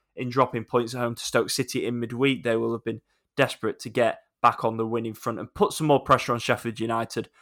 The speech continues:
who had opened that gap back up to six points before kickoff.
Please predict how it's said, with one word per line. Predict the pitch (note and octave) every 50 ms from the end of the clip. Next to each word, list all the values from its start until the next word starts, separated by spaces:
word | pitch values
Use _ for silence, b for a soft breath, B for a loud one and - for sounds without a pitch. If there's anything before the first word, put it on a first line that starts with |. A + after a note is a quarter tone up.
| b b b
who | A#2+ A#2 -
had | A#2+ A#2+ A#2+
opened | A#2 A2+ A2+ - A2+ A2+ A2+
that | A2+ - -
gap | B2 A#2 - - -
back | - A#2 - - -
up | G#2+ - -
to | - A2+
six | - - B2 - -
points | _ - A#2 A2+ E2+ -
before | - A#2 - - - B2+ A#2 A2+ A2+
kickoff. | - - - D#3 D3 - - D3+ D3 C#3+ - -